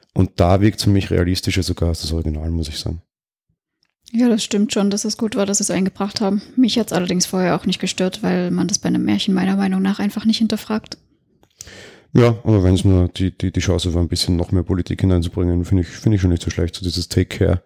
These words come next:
Speaker 1: ist, glaub ich, was, was man heutzutage ganz durchaus auch mal gut positionieren kann quasi. Kritik für mich gab's schon, wenn, wenn irgendwann mal ein Film kommt, der keine Kritik hat, höre ich auf, äh, Kritiken zu schreiben.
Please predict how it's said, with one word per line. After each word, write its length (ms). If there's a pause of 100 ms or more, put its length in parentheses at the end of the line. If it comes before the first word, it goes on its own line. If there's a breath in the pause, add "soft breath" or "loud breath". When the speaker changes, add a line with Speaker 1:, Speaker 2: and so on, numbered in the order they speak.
(720 soft breath)
Speaker 1:
ist, 200
glaub 120
ich, 120
was, 140
was 100
man 140
heutzutage 360
ganz 460
durchaus 360
auch 60
mal 140
gut 420 (480)
positionieren 520
kann 180
quasi. 340 (880 loud breath)
Kritik 300
für 80
mich 180
gab's 180
schon, 280
wenn, 240
wenn 200
irgendwann 280
mal 120
ein 120
Film 180
kommt, 280
der 100
keine 200
Kritik 300
hat, 200
höre 120
ich 100
auf, 340
äh, 140
Kritiken 380
zu 100
schreiben. 320